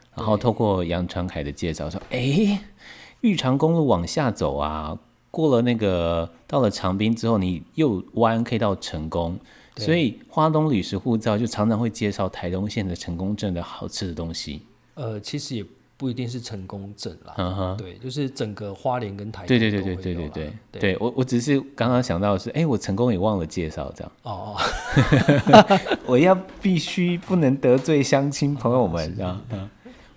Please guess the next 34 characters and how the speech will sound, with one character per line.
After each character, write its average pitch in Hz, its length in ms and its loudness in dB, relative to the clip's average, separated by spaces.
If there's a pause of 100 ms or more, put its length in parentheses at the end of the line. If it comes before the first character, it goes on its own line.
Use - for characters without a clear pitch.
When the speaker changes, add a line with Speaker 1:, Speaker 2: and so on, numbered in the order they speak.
Speaker 1:
花 202 180 6
东 180 220 4
旅 110 100 2
食 101 300 -4
护 113 220 -2
照， 98 360 -6 (140)
你 117 200 4
用 180 140 6
什 165 140 0
么 104 80 2
样 104 160 2
的 101 100 0
一 95 80 0
个 92 120 -6
角 65 260 -6
度 87 300 -6
想 71 200 -10
要 78 140 -4
跟 87 180 -6
大 80 80 -6
家 82 160 -6
介 80 220 -6
绍 76 260 -4 (480)
在 101 200 -2
花 95 240 0
莲、 90 180 -2
台 78 240 -6
东 87 180 -2
你 78 120 -4
非 127 200 -4
常 98 220 -2
在 95 240 -6
地 87 240 -6
的 - 340 -12